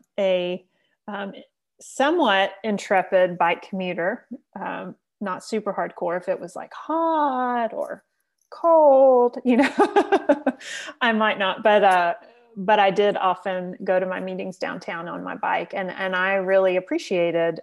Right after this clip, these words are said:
um, the safety that that brought. And I don't know that I would have ridden downtown without some of the bike lanes that are available. So you've got, um, you've got the chicken and the egg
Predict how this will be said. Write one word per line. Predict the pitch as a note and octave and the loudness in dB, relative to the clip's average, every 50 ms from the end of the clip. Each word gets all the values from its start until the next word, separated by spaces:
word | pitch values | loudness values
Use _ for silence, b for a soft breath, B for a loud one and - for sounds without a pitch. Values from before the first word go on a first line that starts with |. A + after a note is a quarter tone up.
| - D#3+ | -12 -12
um, | E3+ G3 F#3+ F#3 D#3+ - | -12 -12 -12 -12 -14 -10
the | - G#3 F#3+ | -8 -8 -8
safety | - - G3 G3 G3 G3 _ G3+ F3+ | -6 -4 -2 -2 -2 -2 _ -8 -6
that | D#3+ D#3+ D#3 - | -6 -6 -4 -4
that | E3+ D#3 - | -4 -6 -4
brought. | - F3+ F3 F#3+ G#3+ - - | -4 0 0 2 0 0 -2
And | G#3+ G3 F#3+ | -6 -6 -6
I | G3 G3 | -4 -2
don't | A3+ A#3+ - A#3 | -4 -4 -4 -4
know | B3+ B3+ | -4 -4
that | A#3+ B3+ B3 | -4 -2 -2
I | A#3+ B3 | -2 0
would | B3 B3+ A#3+ | 0 0 0
have | B3+ A#3+ A#3+ | 0 -2 0
ridden | A#3+ C#4 G4+ G4 C#4 G3+ | -2 -2 0 0 -2 -2
downtown | - E3+ E3 E3 E3+ - E3+ D#3+ D#3+ E3 E3+ | -2 -4 -8 -10 -12 -14 -12 -12 -12 -12 -12
without | E3+ E3+ - F3 F3 E3+ - | -10 -4 -2 -2 -2 -2 -4
some | - - F3+ E3+ E3+ | -10 -12 -12 -12 -12
of | D#3+ | -14
the | E3+ | -12
bike | - - - E3+ - - | -12 -12 -12 -12 -12 -14
lanes | F#3 F#3+ - - | -14 -14 -14 -14
that | - - | -12 -12
are | - - | -12 -12
available. | E3+ - E3+ E3 D3+ - - - D#3+ - | -12 -10 -10 -10 -10 -10 -12 -14 -14 -16
So | - - - G#3 G3 G3 F#3+ F#3+ b b b b b b b b b | -12 -6 -2 0 2 2 0 -2 b b b b b b b b b
you've | G#3+ A3 G#3+ G#3+ - | -4 -2 -2 -2 0
got, | A#3 G#3 G#3 G3+ G3+ G3 - - | 2 4 4 4 4 2 0 -2
um, | G3 G3 G3 F#3+ G3 G3 G3 G3 F#3 - _ _ _ | -8 -8 -8 -8 -8 -8 -10 -12 -14 -16 _ _ _
you've | A3+ G#3 G3+ | -12 -6 -4
got | A3 F#3+ F#3 - | -2 -4 -2 -4
the | G3 | -10
chicken | - - - F#3+ - F#3+ F3 | -10 -10 -12 -10 -10 -12 -12
and | F3 E3+ E3+ E3+ | -12 -12 -12 -14
the | E3+ - | -12 -10
egg | E3 F3 E3+ E3 E3 E3+ F3+ | -8 -6 -6 -6 -6 -8 -10